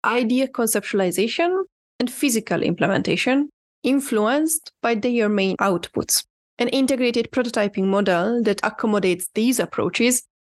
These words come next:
tailored to the unique requirements of the built environment, is needed.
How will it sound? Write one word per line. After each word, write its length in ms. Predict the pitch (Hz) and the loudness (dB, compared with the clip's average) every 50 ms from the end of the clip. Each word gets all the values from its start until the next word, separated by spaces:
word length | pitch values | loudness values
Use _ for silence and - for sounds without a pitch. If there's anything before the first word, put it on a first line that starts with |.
| _ _ _ | _ _ _
tailored 480 | - 262 262 277 294 302 294 294 294 294 | -2 0 0 2 2 2 2 0 -2 -4
to 200 | - - - 220 | -8 -8 -4 -2
the 120 | 208 233 | 0 0
unique 520 | 226 220 226 240 254 269 269 262 262 - | 2 2 2 2 2 2 2 0 -2 -4
requirements 680 | 240 214 - - 233 226 220 214 202 190 185 180 185 - - | -6 -6 -2 0 0 2 2 2 2 2 0 0 -2 -2 -2
of 100 | 202 180 | -2 0
the 180 | - 202 190 - _ | 0 -2 -2 -2 _
built 300 | - 247 294 349 370 370 | -2 0 2 2 2 0
environment, 720 | - 185 170 - 147 165 175 185 202 233 254 262 262 - - _ _ _ _ _ _ | 0 -2 -2 0 0 0 0 2 2 2 2 0 0 -2 -6 _ _ _ _ _ _
is 260 | - 233 240 233 220 | 0 0 2 2 2
needed. 440 | 214 214 190 180 170 - - - - | 2 2 2 0 0 -2 -4 -6 -8